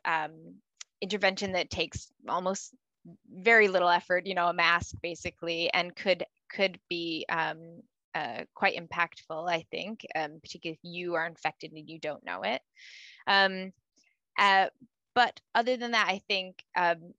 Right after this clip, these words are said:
you know, it, it, I think we're, we're not going to see the end of coronavirus, I don't think, in our lifetime. And I think probably a lot of people are going to be infected more than one time, but going forward, I think it,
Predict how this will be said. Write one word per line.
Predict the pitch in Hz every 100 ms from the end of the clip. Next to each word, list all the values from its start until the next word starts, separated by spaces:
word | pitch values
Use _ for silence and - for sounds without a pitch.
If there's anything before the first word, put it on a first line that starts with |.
| _
you | 208 190
know, | 170 170 175 _ _ _ _ _ _ _ _ _ _ -
it, | - -
it, | 180 -
I | 214
think | 226 240 - _ _ _ _ _ _ _ _ _ _ _ _ _ _ _
we're, | 220 220 233
we're | 214 233
not | 247 262
going | 254 226
to | -
see | - 214
the | 185
end | 175 165 196 247 - _ _ _ -
of | 185 175
coronavirus, | - 190 180 170 165 165
I | -
don't | 170 170
think, | 175
in | 170
our | 160
lifetime. | 160 156 175 170
And | 165
I |
think | 175 170 -
probably | 175 175 170 165
a |
lot | 160 156
of | -
people | 165 -
are | 160
going | 165 165
to | 160
be | 175 165
infected | 170 - 175 - 165 160 _ _ _ _ _ -
more | 185 175 175
than | 175
one | 170 170
time, | - 170 156 160 165
but | 165 - - _ - -
going | 202 196 196 185
forward, | - 190 180 127 110 175 -
I | 170
think | - 165
it, | -